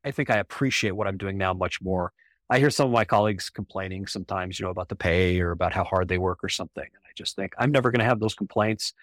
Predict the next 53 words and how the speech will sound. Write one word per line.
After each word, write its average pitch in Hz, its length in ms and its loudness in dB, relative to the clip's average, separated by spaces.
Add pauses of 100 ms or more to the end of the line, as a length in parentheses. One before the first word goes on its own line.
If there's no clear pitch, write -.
(400)
uh, 104 160 6
because 104 280 2
I 104 120 4
know 98 200 2
what 92 160 -2
the - 80 -4
corporate 98 360 0
world 95 280 2
is 90 100 -8
like." 92 540 0
And 85 240 -4 (260)
the 90 240 0
idea 95 380 4
that, 92 180 -2
you 110 60 -4
know, 90 200 -2 (200)
people 101 200 -2
have 98 120 2
it 85 80 -2
better 95 180 2
off, 92 300 4
you 101 80 -2
know, 95 60 -2
making 98 280 -2
big 104 160 -4
salaries 98 400 2
in 95 40 -6
the 87 40 -8
corporate 98 340 -2
world, 98 220 0
I 98 80 0
just, 95 260 -8 (240)
I 120 120 2
know 107 180 6
better. 98 340 2 (380)
They 113 100 0
might 101 180 4
be 101 80 -4
making 95 260 -6
good 92 140 -6
salaries, 90 500 0
but 78 160 -8
their 95 160 2
lives 87 320 -2
aren't 80 140 -6
nearly 95 220 2
as 87 100 -2
blessed 92 460 0
as 107 120 -6
that 92 320 0
as 92 320 -4 (100)
college 87 300 -2
professors. - 560 -6